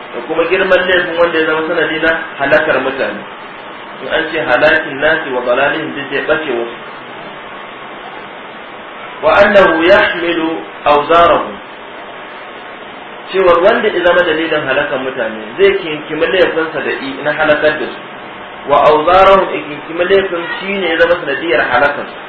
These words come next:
Ya ɗauki nasa, ya ɗauki nasu. Kamilatan, cikakkiyar ɗauka ko kuma cikakken wato laifi.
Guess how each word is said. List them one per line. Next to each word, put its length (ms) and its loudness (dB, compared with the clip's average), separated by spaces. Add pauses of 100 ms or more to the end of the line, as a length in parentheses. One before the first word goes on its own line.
(260)
Ya 20 -
ɗauki 300 -2
nasa, 260 4
ya 100 0
ɗauki 280 -2
nasu. 280 2 (1400)
Kamilatan, 800 4
cikakkiyar 1120 -2
ɗauka 380 2 (120)
ko 140 -10
kuma 240 -4
cikakken 680 -4
wato 300 2
laifi. 400 0